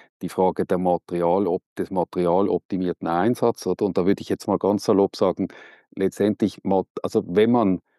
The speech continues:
ein grundsätzliches Materialverständnis hat, ein Interesse am wirklichen Material und damit auch materialgerecht denkt,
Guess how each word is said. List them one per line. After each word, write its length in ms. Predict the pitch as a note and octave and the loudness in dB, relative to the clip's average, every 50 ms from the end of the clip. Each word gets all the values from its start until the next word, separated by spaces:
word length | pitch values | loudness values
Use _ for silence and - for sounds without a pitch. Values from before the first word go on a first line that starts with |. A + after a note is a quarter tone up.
| _ _ _ _ _ _ _ - | _ _ _ _ _ _ _ -4
ein 160 | F#2+ G2+ E2+ | -4 -4 -2
grundsätzliches 840 | - G#2 A2 A#2+ A#2 - - A#2 G2+ - - - G2 - F#2+ - - | 2 2 2 2 2 2 2 2 2 2 -2 -8 -4 -4 -4 -4 -2
Materialverständnis 1400 | G2+ G2 G2 F#2 _ - G2 F#2+ F#2+ F#2 F#2 F#2+ F2+ - F#2 - - - G2+ F#2+ G#2+ A2+ - - - - - - | -2 0 0 0 _ -2 -2 0 2 2 2 0 -2 -4 -10 -10 -4 -2 -2 -2 -2 -4 -6 -6 -6 -6 -4 -2
hat, 180 | F#2 E2 - F2+ | -2 -2 0 -2
ein 100 | F2 F2+ | -2 -2
Interesse 640 | F2+ F2+ - - F2 F2+ G#2 A#2 A2 - - - | -2 -4 -4 -4 0 2 2 2 0 -2 -2 -2
am 140 | A#2 A2 G2 | -2 0 2
wirklichen 420 | A2+ G#2+ G2+ - - G2+ G#2+ A2 | 0 0 -2 -4 -8 -6 -4 -2
Material 800 | A2 A2 A2 A2+ - - - A#2 A#2 A2 G#2+ A2 A#2+ C#3 D3 A2 - - - _ _ _ _ _ _ _ _ _ _ _ _ _ _ _ _ _ _ _ _ | 0 0 0 0 -2 -4 -4 0 2 2 4 4 4 2 0 0 -4 -8 -18 _ _ _ _ _ _ _ _ _ _ _ _ _ _ _ _ _ _ _ _
und 160 | - G2 F#2 - | -10 -10 -6 -2
damit 340 | - G#2 G#2 G#2 G2+ F2+ A2 | 0 0 0 0 -2 -2 0
auch 160 | F#2+ F#2 - | -2 -2 -2
materialgerecht 1400 | - G2+ F#2+ F#2+ F#2 - - F2+ F2+ F2+ F2 F2+ G2 G2 - - F#2 E2+ D#2 F#2 G#2+ A#2 G#2+ - - _ - _ - | -2 0 0 0 0 -4 -6 -4 -2 0 0 0 0 -2 -4 -4 -6 -4 -2 -2 -2 -2 -4 -10 -20 _ -18 _ -4
denkt, 380 | G2 G2+ A2 A2 G2+ F2 - | -2 -2 -2 -2 -4 -8 -12